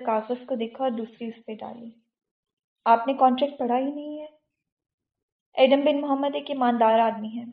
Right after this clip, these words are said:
سچ بولتا ہے، وہ مجھے کسی غلط شرط کا پابند نہیں کرے گا۔"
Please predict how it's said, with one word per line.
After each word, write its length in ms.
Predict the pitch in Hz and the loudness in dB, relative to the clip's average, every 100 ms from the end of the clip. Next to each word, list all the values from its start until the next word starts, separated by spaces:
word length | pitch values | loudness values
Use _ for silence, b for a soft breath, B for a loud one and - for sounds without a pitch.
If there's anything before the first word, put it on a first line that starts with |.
| _ _ _ | _ _ _
سچ 220 | 247 247 - | -4 -4 -6
بولتا 380 | 220 220 240 254 | -8 -8 -12 -14
ہے، 80 | - _ _ | -20 _ _
وہ 100 | 247 | -2
مجھے 240 | 240 240 254 | 0 0 -6
کسی 240 | 254 262 | -8 -4
غلط 300 | 247 220 226 | 2 2 0
شرط 280 | - 226 - | -6 -8 -6
کا 80 | - | 0
پابند 340 | 226 208 214 | 0 2 -2
نہیں 200 | 220 240 | -2 -4
کرے 240 | 240 226 220 | -6 -10 -12
گا۔" 100 | 240 | -16